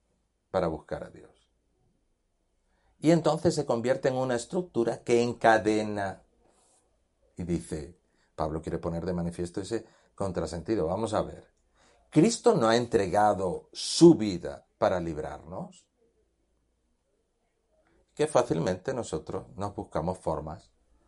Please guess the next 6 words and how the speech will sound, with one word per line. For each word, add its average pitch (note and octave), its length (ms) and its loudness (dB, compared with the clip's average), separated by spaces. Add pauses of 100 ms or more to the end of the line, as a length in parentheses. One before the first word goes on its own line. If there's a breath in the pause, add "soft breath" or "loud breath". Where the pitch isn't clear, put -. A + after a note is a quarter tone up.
de F2 160 -2
esclavitud. D2+ 560 -10 (1700)
Y F#2+ 100 -4
no F2 120 -2
solamente D#2 520 -6
física - 580 -14